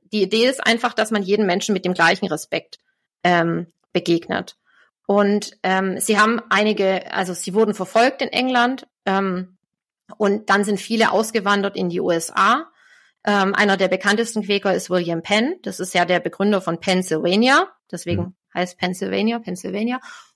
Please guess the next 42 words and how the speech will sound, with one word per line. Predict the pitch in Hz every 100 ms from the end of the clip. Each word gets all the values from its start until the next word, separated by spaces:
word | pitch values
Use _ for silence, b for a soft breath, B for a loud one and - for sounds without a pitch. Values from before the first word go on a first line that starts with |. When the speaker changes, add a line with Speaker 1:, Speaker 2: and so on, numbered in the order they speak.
| _
Speaker 1:
Und | 208 208 208
in | - 202
den | 190
U | 208
S | 202 -
A | - 220 269 247
haben | 220
sie | 220 -
auch | 190 196
einen | 202 180 170
wesentlichen | 202 208 220 190 196
Beitrag | 170 180 - - - _
geleistet | - 190 180 185 190 190
zur | - - 180 170
Abschaffung, | 185 - 185 - 175 175 180 _ _ _ _
ähm, | 196 185 175 165 180 _ _
der | 185
Sklaverei. | 180 - 180 170 151 160 165 180 b b b _ -
Und | 185 180 180
einer, | 196 214 214 214 -
äh, | 180 180
ein | - 220
Quäker, | 214 208 220
der | 190 180
da | 180 175
sehr | - 208 180
engagiert | 180 170 - 208 208
war, | 196 185
der | 170
war | 170 170 170
der | 170 160 165
John | - 170 170 175
Woolman. | 196 220 247 277 330 b b b b _
Ähm, | 196 185 185 175 180 _ _ _ -
ja, | 185 185
von | 202
dem | 185 196
habe | 180
ich | 180 - -
neulich | 196 185 185 -
auch | 214
gelesen. | - 185 190 226 269 262